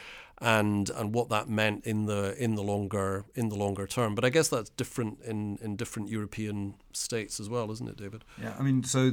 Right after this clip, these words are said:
Speaker 2: the, the sort of the international situation is, I think, important. So, um, and, uh, as you and you just mentioned, you know, the sort of this, this, this generation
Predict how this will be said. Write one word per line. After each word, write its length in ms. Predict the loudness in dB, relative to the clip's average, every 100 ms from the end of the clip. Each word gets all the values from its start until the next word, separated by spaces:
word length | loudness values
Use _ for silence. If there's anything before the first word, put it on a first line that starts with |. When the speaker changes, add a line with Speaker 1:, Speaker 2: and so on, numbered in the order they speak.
| 2
Speaker 2:
the, 360 | 0 6 6 6 2
the 80 | 0
sort 100 | 4
of 40 | 6
the 80 | 6
international 440 | 6 4 4 4
situation 320 | 2 2 2
is, 120 | 4
I 80 | 4
think, 360 | 2 2 2 -4 _ -2
important. 720 | 0 2 2 2 0 -6 -2
So, 360 | 0 4 2 0 -8 -20 -2
um, 280 | 4 6 6
and, 320 | 6 4 6
uh, 180 | 6 4
as 180 | 4 4
you 140 | 6 6
and 80 |
you 80 | 6
just 160 | 2 4
mentioned, 400 | 4 4 2 2
you 140 | 2
know, 60 | 2
the 60 |
sort 120 | 2 0
of 80 |
this, 160 | 2 2
this, 240 | 2 0
this 180 | 2 -2
generation 800 | 8 8 10 10 8 6 -2 -4